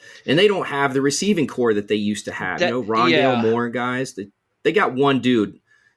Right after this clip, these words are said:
Speaker 1: but he's not really, uh, he's not Rondale Moore at all.
Speaker 2: A lot of their success offensively is on broken plays, just to be honest with you,
Speaker 1: It
Speaker 2: from what
Speaker 1: is.
Speaker 2: I've watched.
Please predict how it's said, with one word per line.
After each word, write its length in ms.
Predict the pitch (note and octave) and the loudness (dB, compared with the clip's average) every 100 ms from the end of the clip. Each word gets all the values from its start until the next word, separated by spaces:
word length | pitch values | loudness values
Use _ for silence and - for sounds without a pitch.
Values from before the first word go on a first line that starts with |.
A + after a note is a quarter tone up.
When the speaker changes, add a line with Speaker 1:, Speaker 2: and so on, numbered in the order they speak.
| _ | _
Speaker 1:
but 120 | - B2 | -2 2
he's 160 | D#3+ | 2
not 260 | D#3+ D3 C3 | 2 0 2
really, 460 | C3+ B2+ A2+ G#2+ G2 | 2 2 2 0 0
uh, 160 | F#2 | -2
he's 180 | G#2+ D3+ | -4 -4
not 220 | E3+ C3 | -2 -2
Rondale 520 | B2 B2 A#2 A2+ G#2 | -2 -2 0 0 0
Moore 380 | G2+ G2+ G2+ F2+ - _ _ _ _ G2 | 0 -2 -2 -4 -8 _ _ _ _ -10
at 80 | F#2+ | -8
all. 400 | F#2 F2+ - _ _ - | -6 -8 -10 _ _ -2
Speaker 2:
A 80 | E3 | -2
lot 360 | C#3+ E3 G#3 | 2 4 4
of 180 | A#3 D#3 | 2 -2
their 180 | E3 E3 | 0 0
success 680 | - C#3 - - D3+ C#3 - | -2 -12 -10 -2 0 0 -2
offensively 760 | C#3+ B2+ C3+ B2+ - A2+ B2 A#2+ | -2 -2 -4 -8 -8 -10 -6 -8
is 100 | A2+ | -8
on 160 | B2+ A2 | -10 -8
broken 400 | B2+ A#2 - A2 | -6 -8 -8 -12
plays, 460 | - A2 G2 - | -8 -8 -8 -12
just 240 | - A#2 - | -14 -14 -12
to 60 | |
be 140 | A#2 B2+ | -10 -10
honest 420 | A2 G#2+ G#2 - | -8 -8 -10 -12
with 160 | G2+ F2+ | -16 -12
you, 60 | A#2+ | -4
Speaker 1:
It 120 | A2 | 0
Speaker 2:
from 120 | G#2 | 0
what 80 | G#2+ | -2
Speaker 1:
is. 160 | G#2 G#2 | -6 -10
Speaker 2:
I've 40 | |
watched. 440 | G#2 F2+ - - | -12 -12 -18 -20